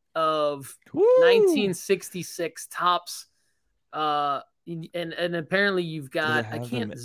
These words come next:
Speaker 1: zoom
Speaker 2: it have
Speaker 1: in
Speaker 2: the
Speaker 1: on the
Speaker 2: ma-, yep,
Speaker 1: photo.
Speaker 2: there it is.
Speaker 1: Multiple photos. So you've got Mickey Mantle, Willie Mays, Pete Ro-, Pete Rose rookie card. Is that right? There's Lou Brock. I saw him in there.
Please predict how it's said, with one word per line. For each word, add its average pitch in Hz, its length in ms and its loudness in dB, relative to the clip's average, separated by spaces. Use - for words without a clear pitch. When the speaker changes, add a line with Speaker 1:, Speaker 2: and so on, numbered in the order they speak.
Speaker 1:
zoom 120 180 0
Speaker 2:
it 117 40 0
have 123 120 0
Speaker 1:
in 131 60 0
Speaker 2:
the 139 60 0
Speaker 1:
on 123 60 0
the 117 60 -2
Speaker 2:
ma-, 123 180 -2
yep, 151 120 2
Speaker 1:
photo. - 80 -12
Speaker 2:
there 131 180 2
it 143 60 0
is. 156 360 -4
Speaker 1:
Multiple 151 400 -18
photos. 107 520 -14
So - 120 -8
you've 156 140 -4
got 180 260 4
Mickey 202 280 0
Mantle, 170 340 2
Willie 165 220 0
Mays, 151 280 -2
Pete 165 320 -8
Ro-, 143 380 -4
Pete 214 180 -10
Rose 185 240 0
rookie 147 300 -4
card. 98 280 -14
Is 117 80 -18
that 135 140 -8
right? 143 260 -4
There's 165 200 -2
Lou 185 240 4
Brock. 156 460 2
I 151 80 -2
saw 156 240 -2
him 156 200 -4
in 160 120 -4
there. 160 320 -6